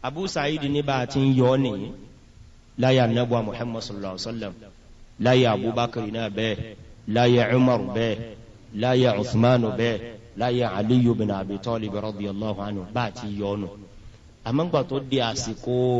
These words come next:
Muawiya ibn Abi Sufyan, Amirul Mu'minin radiyallahu ta'ala anhu. Muawiya ń bẹ ní, ah, nílẹ̀ Sham látàyè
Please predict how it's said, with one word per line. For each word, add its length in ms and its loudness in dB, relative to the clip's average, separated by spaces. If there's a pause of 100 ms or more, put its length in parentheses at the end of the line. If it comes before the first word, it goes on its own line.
Muawiya 800 2
ibn 220 2
Abi 360 0
Sufyan, 520 -2 (180)
Amirul 460 -2
Mu'minin 540 -4 (160)
radiyallahu 760 -2
ta'ala 340 -2
anhu. 220 -4 (960)
Muawiya 680 0
ń 60 -2 (100)
bẹ 160 0
ní, 240 0 (960)
ah, 640 -2
nílẹ̀ 400 4
Sham 400 0 (920)
látàyè 460 2